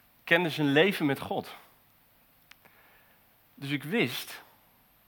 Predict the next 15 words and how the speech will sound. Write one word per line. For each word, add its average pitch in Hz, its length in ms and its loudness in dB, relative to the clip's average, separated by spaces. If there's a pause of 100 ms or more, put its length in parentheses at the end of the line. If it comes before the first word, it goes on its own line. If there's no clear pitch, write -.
(760)
maar 143 140 -2
je 135 80 0
hebt 190 180 -2
wel 156 160 2
een 120 60 0
verhaal. 131 480 -6 (2000)
Misschien - 260 -8
heb 123 120 -6
je 120 100 -10
er 120 80 -6
nog 127 160 -8
geen 147 140 -8
woorden 170 240 -6
voor - 140 -14
gevonden. - 400 -20